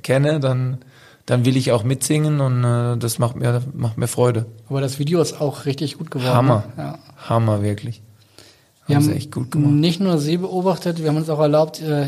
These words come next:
Speaker 2: Ihre Familie ein bisschen zu beobachten. Die waren ja da. Sind die immer dabei? Also, äh, Ihre Frau und Ihre drei Kinder?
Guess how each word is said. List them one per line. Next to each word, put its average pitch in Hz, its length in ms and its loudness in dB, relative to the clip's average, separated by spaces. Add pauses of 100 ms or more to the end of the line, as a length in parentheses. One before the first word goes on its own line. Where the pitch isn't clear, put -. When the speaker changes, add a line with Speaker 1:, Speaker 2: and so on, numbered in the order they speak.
Speaker 2:
Ihre 151 140 0
Familie 165 360 2
ein 147 60 2
bisschen 143 220 -2
zu 147 120 -2
beobachten. 151 420 -4
Die 139 140 -2
waren 143 160 -2
ja 143 80 0
da. 151 320 -2
Sind 156 260 -6
die 151 200 -4 (180)
immer 220 220 4
dabei? 220 400 0
Also, 139 280 -4
äh, 160 240 -8
Ihre 147 200 -8
Frau 156 260 -4
und 151 80 -4
Ihre 147 100 -4
drei 139 160 -6
Kinder? 160 300 -10